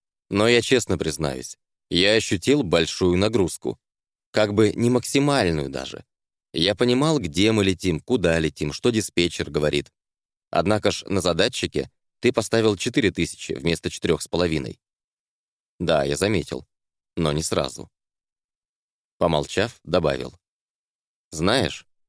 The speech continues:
мне твоя мысль нравится, и я ее всячески поддерживаю. У каждого свой уровень нагрузки, и если ты попросишь зону ожидания, чтобы подготовиться,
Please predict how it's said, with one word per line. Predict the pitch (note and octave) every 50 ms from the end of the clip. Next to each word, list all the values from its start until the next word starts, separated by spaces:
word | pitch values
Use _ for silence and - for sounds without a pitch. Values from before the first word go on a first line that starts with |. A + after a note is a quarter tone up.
| _ _ _ _ _ _ _ _ -
мне | E2+ F2+ G#2 C#3+ F3+
твоя | - C3 A2+ F#2+ F2+
мысль | G2+ A#2 A2+ - A2 F#2+
нравится, | F2+ F2 E2+ D#2+ C#2+ C2 - - - - - _ _ _ _ _ _ _ _ -
и | - F2+ F#2
я | G2+ B2+ C#3+ D3
ее | C#3 A#2 F#2+
всячески | - - A2+ A#2 - - - - -
поддерживаю. | - F2 F2+ D#2+ D2+ D#2 D2 - - - A1+ - - - _ _ _ _ _ _ _ _ _ -
У | E2 E2+
каждого | - B2+ C#3+ D#3+ B2 G#2+ D#2+ C#2
свой | D2+ - G#2+ B2 B2+ G2
уровень | - G2 F#2 D#2 C#2+ C#2+
нагрузки, | C#2 C2+ C2+ - G#2 B2 - - - - F2+ D2+ - _ _ _ _ _ _ _
и | - E2 F2+
если | G#2 D3 E3+ - - B2+ B2
ты | - D#3
попросишь | - A#2 F2+ - A#2 C3+ - G2+ E2 E2
зону | D#2+ G#2 A2 G#2+ F2+ D#2+
ожидания, | D2+ - D#2+ D2+ A2 C3+ C3+ A2 E2 D2+
чтобы | - D#2+ D2 C#2+
подготовиться, | - D2+ C#2+ D#2 - - C3 B2 G2+ - - - - -